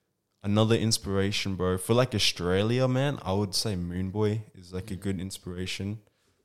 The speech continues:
Speaker 1: Um, I just, like, I called him the other day, which is cool, bro. He's, he's, they're, like, um, they're, like, good people to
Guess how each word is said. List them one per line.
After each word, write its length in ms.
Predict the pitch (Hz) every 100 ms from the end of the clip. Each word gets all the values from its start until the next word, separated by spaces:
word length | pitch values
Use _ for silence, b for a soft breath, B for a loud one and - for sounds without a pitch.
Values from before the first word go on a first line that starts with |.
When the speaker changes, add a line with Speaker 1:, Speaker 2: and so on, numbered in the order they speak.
| _
Speaker 1:
Um, 460 | 92 90 87 85 95 _ _ _ -
I 60 | 98
just, 180 | 95 - - -
like, 200 | 98 98
I 60 |
called 260 | 95 107 104
him 100 | 101
the 80 | 87
other 180 | 92 90
day, 220 | 90 90
which 160 | 87 _
is 100 | 95 _
cool, 100 | 95 92
bro. 100 | 92
He's, 200 | 101 104
he's, 160 | 117 110 110 _ -
they're, 160 | 107
like, 240 | 104 - -
um, 380 | 95 92 90 - _ _ _ _ _ _ _ _ _ _ _ -
they're, 160 | 101
like, 220 | 98 98 85
good 200 | 98 92
people 260 | 95 95
to 100 | 90